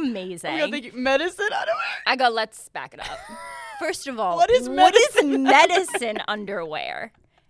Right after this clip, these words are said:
Speaker 1: And he goes, "Well, last time you wore those underwear, like, you had," I think I had a yeast infection
Speaker 2: <laughs>
Speaker 1: and I, like, had medicine in, and I was like,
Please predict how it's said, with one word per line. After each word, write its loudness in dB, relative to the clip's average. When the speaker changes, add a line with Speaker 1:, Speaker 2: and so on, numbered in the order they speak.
Speaker 1:
And -2
he -2
goes, 0
"Well, -2
last 0
time -6
you -6
wore -2
those -6
underwear, -2
like, -8
you -6
had," 0
I -12
think -8
I -6
had -4
a -8
yeast -12
infection 0
Speaker 2:
<laughs> -8
Speaker 1:
and 0
I, 4
like, -4
had 0
medicine -4
in, -4
and -6
I -2
was -8
like, -10